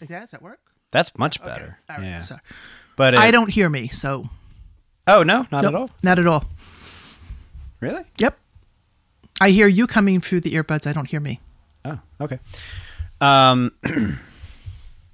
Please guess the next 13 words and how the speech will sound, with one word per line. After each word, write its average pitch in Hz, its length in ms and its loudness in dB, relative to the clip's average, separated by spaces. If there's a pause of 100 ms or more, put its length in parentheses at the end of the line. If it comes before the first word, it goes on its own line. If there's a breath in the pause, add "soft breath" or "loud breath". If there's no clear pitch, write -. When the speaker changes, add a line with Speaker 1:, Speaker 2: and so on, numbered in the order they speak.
(1800)
Speaker 2:
you're 85 100 -18
definitely 95 400 -20
plugged 92 260 -18
in, 85 200 -18
but 92 180 -14 (460)
doesn't 85 200 -12
matter. 76 240 -14 (1040 soft breath)
It 123 140 -8
sounds 120 240 0
better 90 220 -6
like 76 200 -14
that. 71 240 -14 (1600 soft breath)
Okay. 147 260 0